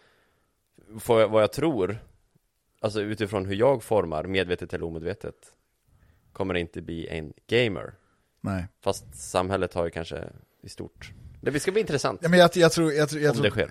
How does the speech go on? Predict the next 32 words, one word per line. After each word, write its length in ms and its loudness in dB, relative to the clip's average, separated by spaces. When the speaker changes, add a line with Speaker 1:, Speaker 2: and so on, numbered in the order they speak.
Speaker 2:
jag 420 0
tror 220 0
termen 600 2
gamer 320 6
överhuvudtaget 640 2
kommer 180 0
dö 140 -4
ut. 240 -14
Om 120 -2
jag 100 2
Speaker 1:
Kanske. 140 0
Speaker 2:
får 60 2
ge 60 2
mig 120 0
på 180 -2
en 300 -4
domedagsprofetia. 840 -6
Jag 140 0
tror, 320 2
eh, 120 2
alltså, 220 0
i-, 600 -4
jag 220 -4
tror 120 -2
att 60 -6
alla, 560 0
ja, 60 -6
men 180 2
med 440 2
tjugohundratalets 840 0
mått 200 -6
mätt, 420 -8